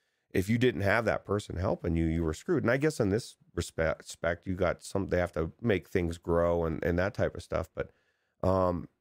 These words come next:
so, and then the other thing is, if you change the, to first person, and it would be a great experimental mode, kinda like, um, that other game,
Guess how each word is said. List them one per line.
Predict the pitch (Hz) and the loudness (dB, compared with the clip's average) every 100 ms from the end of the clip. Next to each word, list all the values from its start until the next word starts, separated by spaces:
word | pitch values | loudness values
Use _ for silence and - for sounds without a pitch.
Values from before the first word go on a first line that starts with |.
| _ _ _ | _ _ _
so, | - 104 - - _ | 0 0 0 -4 _
and | - | 0
then | 131 139 | 2 4
the | 123 | 4
other | 139 214 | 4 2
thing | 214 123 107 | 0 0 2
is, | 98 95 - _ | 0 -2 -14 _
if | 98 117 - | 0 0 0
you | 151 214 - _ _ - | 0 0 -4 _ _ -12
change | - 120 139 143 117 107 | 0 2 2 0 -2 0
the, | 92 87 85 78 82 _ _ _ _ | 2 4 2 0 -4 _ _ _ _
to | - | -12
first | - 113 92 - | -2 -2 -2 -6
person, | 101 98 - 67 - _ _ _ _ | -4 -4 -6 -12 -16 _ _ _ _
and | 107 120 | 0 2
it | |
would | 139 139 | 2 2
be | 143 | 2
a | |
great | 87 98 117 85 | 2 2 2 0
experimental | - - 87 87 82 87 | -4 -4 0 2 2 2
mode, | 80 76 78 | 0 -2 -4
kinda | - 85 | -4 -2
like, | 78 78 80 - | 0 0 -2 -2
um, | 78 78 73 73 _ _ _ _ _ _ - | 0 0 -4 -6 _ _ _ _ _ _ -4
that | 87 80 | 0 2
other | 92 95 | 2 0
game, | 78 76 | 0 -2